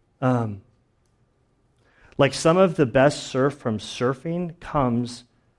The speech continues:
after the wind stops, but the water is still moving from the storm.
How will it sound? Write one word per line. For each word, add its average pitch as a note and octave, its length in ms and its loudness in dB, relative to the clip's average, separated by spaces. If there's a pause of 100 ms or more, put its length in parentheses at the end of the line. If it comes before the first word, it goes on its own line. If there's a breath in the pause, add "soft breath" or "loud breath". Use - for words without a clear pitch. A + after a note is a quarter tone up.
(280)
after C3+ 380 0
the A#2 100 0
wind A2+ 280 -2
stops, C3 600 0
but A#2 200 -4
the A#2+ 100 -4
water A#2+ 540 -2
is A2+ 160 -6
still B2+ 280 0
moving A#2 600 0
from G2 240 -12
the G2 80 -14
storm. A2+ 720 -6